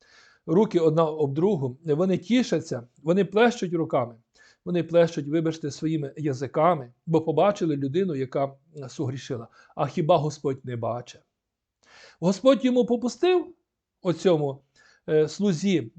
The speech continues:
е, Єлисея, згрішити, але і, е, дасть йому покарання. Все у Божій, е, владі. Отак, дорогенькі, поступали завжди в монастирях, в древніх монастирях.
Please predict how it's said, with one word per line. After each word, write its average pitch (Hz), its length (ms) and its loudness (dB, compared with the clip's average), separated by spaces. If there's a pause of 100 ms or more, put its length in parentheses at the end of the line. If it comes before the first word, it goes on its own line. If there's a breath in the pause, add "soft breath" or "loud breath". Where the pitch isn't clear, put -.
е, 151 160 -8
Єлисея, 160 800 4 (680)
згрішити, 151 760 0 (680)
але 175 300 8
і, 185 260 2
е, 170 280 4 (180)
дасть 226 200 0
йому 220 200 2
покарання. 185 880 2 (1300)
Все 196 320 4
у 175 240 2
Божій, 151 600 0
е, 160 60 -6
владі. 131 760 -6 (180)
Отак, 220 380 2
дорогенькі, 190 500 -2
поступали 175 680 0
завжди 143 340 -4
в 170 60 -2
монастирях, 147 680 -6
в 135 40 -12
древніх 135 460 -6
монастирях. 131 720 -14